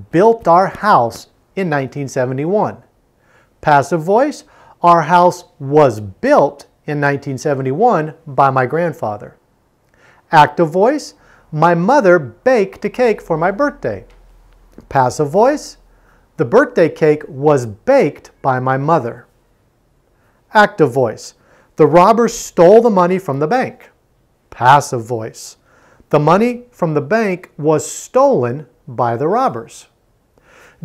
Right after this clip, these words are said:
Do you see how to speak in the passive voice in English? There are two rules that you need to remember. Number one,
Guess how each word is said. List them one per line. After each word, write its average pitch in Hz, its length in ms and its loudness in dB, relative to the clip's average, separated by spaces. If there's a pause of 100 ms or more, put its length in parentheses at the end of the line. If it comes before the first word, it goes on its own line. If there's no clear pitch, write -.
Do 214 160 0
you 202 180 -2
see 254 540 -6
how 202 160 -2
to 165 120 0
speak 208 460 -2
in 180 100 -8
the 165 80 0
passive 185 400 -4
voice 170 340 0
in 175 80 -4
English? 208 440 -6 (960)
There 180 200 6
are 139 300 2
two 254 480 -4
rules 160 600 2 (240)
that 135 440 -4
you 143 140 -10
need 127 200 -6
to 147 100 -8
remember. 165 500 -4 (600)
Number 226 380 2
one, 160 400 2